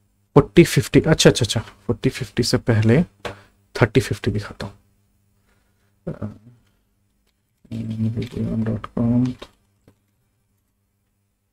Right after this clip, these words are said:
लैपटॉप, लैपटॉप, ठीक है,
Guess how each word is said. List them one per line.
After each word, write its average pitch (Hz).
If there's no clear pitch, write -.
लैपटॉप, 110
लैपटॉप, 117
ठीक -
है, 165